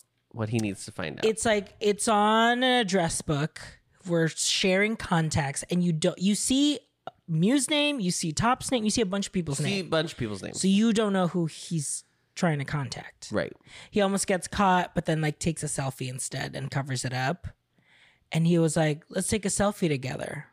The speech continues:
Speaker 1: He said, "Let's take a selfie." Well, first he's like, "Let's take a selfie."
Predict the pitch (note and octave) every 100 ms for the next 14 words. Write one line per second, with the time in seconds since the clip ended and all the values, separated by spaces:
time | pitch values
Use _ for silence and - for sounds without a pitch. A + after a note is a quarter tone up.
0 | _ - G#3+ G#3 A#3+ G#3 G3+ C4 - -
1 | - G#3 C3 A#2+ - C#3+ B2+ - - D#3
2 | D#3+ - A3+ - A3+ E3+ C#3+ C#3 C#3 C3+
3 | D3+ C3 - G#2 - F2+ A#2